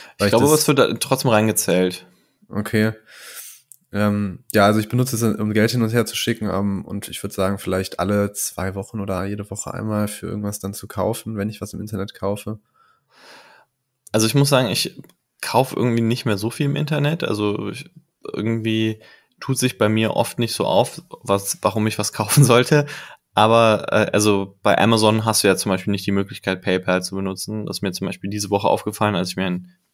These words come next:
Speaker 2: Case für meine AirPods gekauft hab, ähm, dass ich dann, äh, dort einfach gar nicht, ja, PayPal benutzt habe. Ähm, ich würde grundsätzlich sagen, ich benutze es trotzdem tatsächlich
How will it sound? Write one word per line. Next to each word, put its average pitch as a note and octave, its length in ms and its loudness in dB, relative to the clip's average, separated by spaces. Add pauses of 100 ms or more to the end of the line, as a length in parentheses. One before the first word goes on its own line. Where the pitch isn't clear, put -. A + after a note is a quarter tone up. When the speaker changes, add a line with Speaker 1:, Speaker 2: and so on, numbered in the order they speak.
(180)
Speaker 2:
Case - 340 2
für G2 100 -4
meine F#2 340 0
AirPods - 380 0
gekauft G2 400 -2
hab, A2+ 220 0 (580)
ähm, G2+ 280 -2 (1080)
dass G2 200 2
ich G2 120 -4
dann, F#2+ 280 0
äh, F#2 200 0
dort F#2 280 2
einfach F#2+ 260 -2
gar F#2+ 180 -4
nicht, F#2 140 -6
ja, F#2 300 -4 (160)
PayPal G2+ 420 2
benutzt G2 460 -2
habe. G2 380 0 (1000)
Ähm, A2+ 720 2 (320)
ich - 320 0
würde B2+ 240 4
grundsätzlich C3 560 2
sagen, B2+ 580 2 (240)
ich - 140 -6
benutze B2+ 260 2
es - 60 0
trotzdem C#3+ 440 2
tatsächlich A#2+ 680 -4